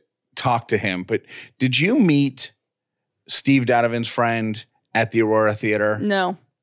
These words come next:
Speaker 1: Keith is his name.
Speaker 2: Uh-uh.
Speaker 1: This guy moves from Boston to Atlanta a year ago, and he wants to work in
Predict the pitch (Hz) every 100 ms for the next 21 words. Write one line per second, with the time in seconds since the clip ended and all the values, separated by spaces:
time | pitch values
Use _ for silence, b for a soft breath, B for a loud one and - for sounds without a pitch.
0 | _ - 98 - - 123 127 - - 120
1 | 120 123 127 127 127 - 185 202 B B
2 | B - 147 196 - 175 170 156 135 110
3 | 101 98 104 - - - 120 110 107 110
4 | 120 - 139 139 147 147 B B B -
5 | - 135 143 147 135 123 117 104 90 85
6 | 104 _ _ _ _ - 117 107 127 143
7 | 120 90 78 60 67 _ B B B 113
8 | 120 113 127 143 - 131 117 113 107